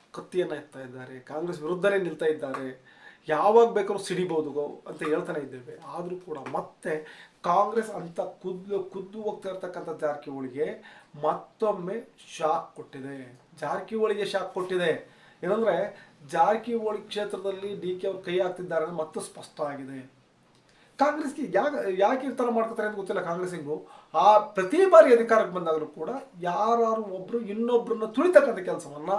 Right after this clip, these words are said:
ಅಥವಾ ಇನ್ನೊಬ್ರು ಕ್ಷೇತ್ರ ಕೈ ಹಾಕ್ತಕ್ಕಂಥ ಕೆಲಸವನ್ನ ಮಾಡುವ ಮೂಲಕ ತಮ್ಮ ಕಾಲ ಮೇಲೆ ತಾವೇ ಕಲ್ಲನ್ನು ಹಾಕೊಳ್ತಾ ಬರ್ತಾರೆ.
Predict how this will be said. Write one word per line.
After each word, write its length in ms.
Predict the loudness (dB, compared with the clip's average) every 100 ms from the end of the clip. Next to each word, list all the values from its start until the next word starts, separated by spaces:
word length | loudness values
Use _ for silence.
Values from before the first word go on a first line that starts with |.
| -4 -14 2 2
ಅಥವಾ 160 | 2
ಇನ್ನೊಬ್ರು 380 | -2 4 4 4
ಕ್ಷೇತ್ರ 260 | -2 -6 -4
ಕೈ 240 | 4 8
ಹಾಕ್ತಕ್ಕಂಥ 440 | 8 8 0 -2 -2
ಕೆಲಸವನ್ನ 520 | -4 -2 -2 -2 -4 -6 -10 -20 -20 -10
ಮಾಡುವ 520 | -6 0 2 2 2
ಮೂಲಕ 380 | -2 -8 -8 -8
ತಮ್ಮ 720 | -8 -6 -8 -8 -6 -2 -2
ಕಾಲ 340 | -2 -6 -4
ಮೇಲೆ 260 | -6 -6 -8
ತಾವೇ 440 | -10 -10 -2 2
ಕಲ್ಲನ್ನು 360 | 2 2 -6 -6
ಹಾಕೊಳ್ತಾ 320 | -8 -8 -12
ಬರ್ತಾರೆ. 420 | -14 -14 -20 -20